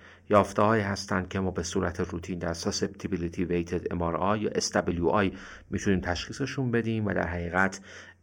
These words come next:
نشون دهنده مناطقی هستند که ماکروگلیای مملو و از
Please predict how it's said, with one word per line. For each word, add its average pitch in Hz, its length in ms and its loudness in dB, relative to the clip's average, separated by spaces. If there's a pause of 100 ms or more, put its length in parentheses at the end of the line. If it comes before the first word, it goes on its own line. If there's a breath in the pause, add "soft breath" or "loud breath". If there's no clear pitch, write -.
نشون 92 480 0
دهنده 92 840 0 (460 loud breath)
مناطقی 95 520 2
هستند 87 520 -2
که 90 100 -4
ماکروگلیای 90 1000 0
مملو 87 400 2
و 90 140 -2
از 82 320 -2